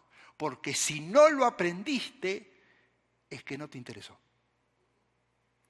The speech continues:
Hace tres años me tocó ir a Israel. Lo vi, me vio y dije, "Wow,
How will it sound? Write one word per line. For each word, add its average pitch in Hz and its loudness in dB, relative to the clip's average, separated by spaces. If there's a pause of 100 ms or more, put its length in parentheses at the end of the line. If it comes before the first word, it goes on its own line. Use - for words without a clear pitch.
(2500)
Hace 180 -6
tres 214 -2
años 247 0 (880)
me 135 -14
tocó 165 -6
ir 160 -2
a 160 -2
Israel. 127 -6 (2750)
Lo 131 -8
vi, 190 -4 (1600)
me 131 -12
vio 175 -6 (2500)
y 127 -14
dije, 123 -12
"Wow, 107 -12